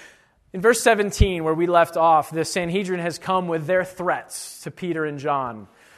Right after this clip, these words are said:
"Don't you dare," I mean, I don't know exactly what they said, but, "Don't you dare preach in the name of Jesus Christ anymore." Threatened by the, the Jewish power in control there. And Peter's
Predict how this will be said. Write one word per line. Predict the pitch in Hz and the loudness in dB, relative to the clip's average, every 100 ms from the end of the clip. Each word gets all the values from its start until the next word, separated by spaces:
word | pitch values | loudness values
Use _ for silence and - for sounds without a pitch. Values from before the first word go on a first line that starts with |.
| _ _ | _ _
"Don't | 180 262 262 | 2 2 0
you | 214 233 | -4 -4
dare," | 214 220 | 0 0
I | 147 | 0
mean, | 156 | -2
I | 165 | -2
don't | 160 | -2
know | 151 | -2
exactly | 147 143 151 | 0 -2 -2
what | 131 123 | -8 -8
they | 127 | -12
said, | - 143 | -10 -12
but, | 123 | -6
"Don't | 190 262 294 | -2 -2 0
you | 285 | -2
dare | 277 277 254 202 143 | -2 -4 0 -2 -2
preach | - 269 247 - | -4 -4 -4 -4
in | 208 | -4
the | 208 | -2
name | 233 226 | 0 0
of | 208 | 0
Jesus | 208 226 220 | -4 -6 -6
Christ | - 214 214 190 - - 202 | -4 0 0 -2 -8 -10 -6
anymore." | 220 220 220 202 151 98 - _ _ _ _ _ _ _ _ _ _ _ _ _ | -4 -4 -2 0 -2 -4 -14 _ _ _ _ _ _ _ _ _ _ _ _ _
Threatened | - 208 185 185 151 | 0 2 2 -2 0
by | 180 180 185 | 2 4 4
the, | 180 175 - | 2 0 0
the | 156 160 | -4 -6
Jewish | 147 165 196 - | -6 -2 -2 -2
power | - 175 156 143 123 110 | -6 -2 0 0 0 -6
in | 147 147 | -10 -12
control | - 135 - 135 127 | -14 -14 -10 -8 -8
there. | 107 87 87 120 - | -10 -18 -20 _ -20
And | 123 | -12
Peter's | 185 190 185 - | -2 0 0 -2